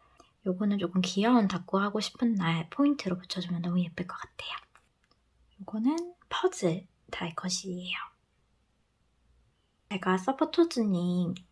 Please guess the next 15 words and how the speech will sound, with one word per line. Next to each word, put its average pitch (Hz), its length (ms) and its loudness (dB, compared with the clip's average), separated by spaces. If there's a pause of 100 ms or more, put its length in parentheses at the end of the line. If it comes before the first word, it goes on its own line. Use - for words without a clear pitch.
(180)
닫고 - 280 -2
영상에서 185 680 2
본 190 140 4
기억이 190 380 0
있거든요. 190 680 -2 (280)
완전 190 280 2
신상은 285 460 2
아니고 180 400 0
판매하던 214 1040 -2
제품인 185 440 -2
것 170 100 -4
같아요. 165 500 -6 (800)
제가 185 320 0
색깔별로 180 1160 2
그리고 247 540 2